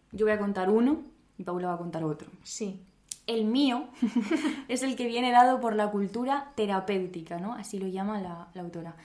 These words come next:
Speaker 1: Eh, esta cultura, eh, tiene que ver con que ha surgido en Internet una narrativa sobre la salud mental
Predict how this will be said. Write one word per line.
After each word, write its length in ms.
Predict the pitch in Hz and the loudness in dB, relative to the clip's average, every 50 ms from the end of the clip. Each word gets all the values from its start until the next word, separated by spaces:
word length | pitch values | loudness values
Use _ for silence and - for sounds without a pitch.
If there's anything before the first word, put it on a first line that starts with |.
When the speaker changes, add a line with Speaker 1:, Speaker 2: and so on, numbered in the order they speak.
| - - - - - - _ - | -20 -20 -20 -20 -20 -20 _ -4
Speaker 1:
Eh, 340 | - 226 220 214 208 208 - - | 0 2 2 2 2 0 -2 -2
esta 320 | 254 269 262 - 285 262 | -2 -2 0 0 0 0
cultura, 600 | 254 254 247 254 285 285 277 240 240 262 269 262 - - | 0 -2 -4 -2 -2 -2 2 2 2 2 2 -2 -6 -2
eh, 160 | 220 214 214 | 0 0 0
tiene 200 | 214 226 240 233 | 0 0 -2 -2
que 120 | 233 247 | -2 -2
ver 160 | 240 247 254 254 | -2 0 -2 0
con 180 | 220 208 196 | 0 0 0
que 100 | 196 196 | 0 0
ha 60 | 202 | -2
surgido 440 | 202 - 247 226 - - 247 233 233 | -2 -4 -6 -6 -4 -4 -2 -2 0
en 60 | 233 | 0
Internet 540 | 233 233 226 220 226 226 240 240 233 226 - - | 0 0 0 0 0 0 0 -2 -2 -4 -6 -6
una 180 | 202 220 220 220 | -4 -2 -2 0
narrativa 500 | 226 220 220 220 214 220 220 226 226 226 | 0 2 2 2 0 0 2 2 2 2
sobre 240 | 226 - 208 196 190 | 2 0 -4 -2 -2
la 120 | 190 190 | -4 -4
salud 300 | 190 202 190 196 214 202 220 | -4 -4 -2 -2 -2 -2 -4
mental 500 | 226 220 220 214 214 226 214 208 220 | -4 -4 -2 0 2 2 2 2 0